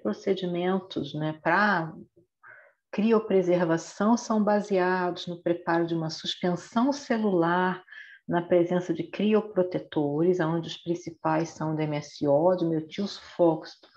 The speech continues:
ou glicerol. É, a concentração desses crioprotetores e mesmo outros elementos presentes nesse meio de criopreservação dependem, variam de acordo com o tipo de linhagem celular.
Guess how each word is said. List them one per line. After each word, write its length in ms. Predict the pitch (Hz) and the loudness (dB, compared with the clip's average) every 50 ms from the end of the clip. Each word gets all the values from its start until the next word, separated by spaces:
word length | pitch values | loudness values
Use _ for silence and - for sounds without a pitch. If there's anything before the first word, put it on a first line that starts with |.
| - - - - - - _ | -20 -20 -20 -20 -20 -10 _
ou 240 | - 202 233 233 208 | 2 2 4 4 4
glicerol. 880 | 214 208 202 - - - 180 170 165 151 143 139 139 156 - 269 - - - - - - - - _ _ _ _ _ _ _ _ | 2 0 0 -2 -2 2 2 4 6 6 8 8 8 6 4 0 -2 -8 -18 -20 -20 -20 -20 -20 _ _ _ _ _ _ _ _
É, 260 | 160 160 160 165 160 - - - _ _ | -2 -2 -2 -4 -6 -8 -20 -20 _ _
a 840 | - 185 190 202 202 202 196 190 190 180 175 175 165 165 165 165 160 - | 0 2 2 4 4 4 4 4 4 4 4 4 2 2 2 0 -2 -2
concentração 880 | - 170 165 - - 190 185 185 - 175 180 180 - - - 233 240 240 | -2 -4 -4 -2 -2 -4 -2 2 2 2 2 0 -4 -4 0 0 2 2
desses 300 | 240 233 - 220 208 - | 0 -2 -4 -6 -8 -8
crioprotetores 1040 | - - 202 214 208 208 - 202 202 - 185 - - - 196 196 196 190 185 180 180 | -8 -2 -2 -2 -2 0 -4 -4 -2 -4 -8 -8 -2 0 4 4 6 6 6 6 4
e 60 | 185 | 2
mesmo 400 | 175 185 190 196 196 185 185 180 | 2 4 4 4 4 2 2 2
outros 440 | 175 180 196 220 214 214 - 190 180 | 4 4 4 4 2 0 -4 -4 0
elementos 760 | 196 190 190 185 180 180 180 190 202 208 202 196 185 - - | 0 0 2 2 0 0 0 0 0 -2 -2 -4 -6 -8 -16
presentes 580 | - _ 165 170 165 160 180 180 185 180 - - | -6 _ 2 2 4 4 2 0 0 -2 -4 -4
nesse 340 | 170 170 170 175 - - - | -4 -4 -4 -4 -8 -8 -4
meio 560 | 170 170 170 180 190 196 196 180 160 151 - | -2 0 2 4 6 6 6 4 2 -2 -4
de 180 | - 147 151 156 | -6 -8 -10 -10
criopreservação 1200 | - - 170 180 170 170 - 165 156 156 165 165 170 151 147 143 - - - - 160 160 165 160 | -4 2 4 4 4 4 0 -2 0 0 -2 -2 0 -2 -2 -4 -4 -10 -6 -4 -2 0 0 0
dependem, 600 | 156 156 156 - - 165 160 170 180 165 147 147 | 0 0 -2 -2 -2 -2 0 0 0 0 -2 -4
variam 500 | 147 - 147 151 156 165 180 180 175 165 | -2 -2 -2 0 0 0 0 0 0 0
de 80 | 160 156 | -2 -4
acordo 400 | 151 156 - - 160 160 160 - | -6 -6 -4 -6 -6 -6 -6 -8
com 100 | - 160 | -8 -8
o 60 | 156 | -8
tipo 260 | 156 - - - _ | -8 -10 -16 -16 _
de 100 | _ 160 | _ -2
linhagem 440 | 156 165 160 151 147 143 143 151 156 | -2 0 0 0 -2 -2 -2 -2 -6
celular. 680 | 156 - - 190 202 220 226 220 214 214 226 233 226 | -6 0 0 2 2 2 2 2 2 2 2 0 -2